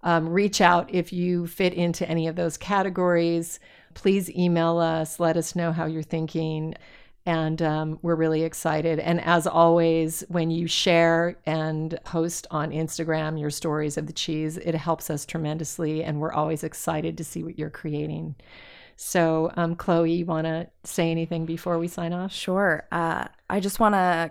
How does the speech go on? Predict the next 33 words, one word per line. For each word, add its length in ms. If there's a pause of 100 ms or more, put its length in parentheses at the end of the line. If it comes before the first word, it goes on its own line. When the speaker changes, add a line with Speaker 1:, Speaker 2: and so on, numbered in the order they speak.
Speaker 2:
clarify 500
with 180
our 260
new 340
boxes. 680
They're 140
gonna 180
work 220
the 100
same 460
way 380
as 260
our 120
current, 520 (240)
um, 260
offering. 560
So 400
you 220
can 180
subscribe 680
either 260
monthly, 640 (380)
bi-monthly, 760
or 140
quarterly 560
with 280
both 220
of 140
those 240
offerings. 540
So 100
all 220
three 440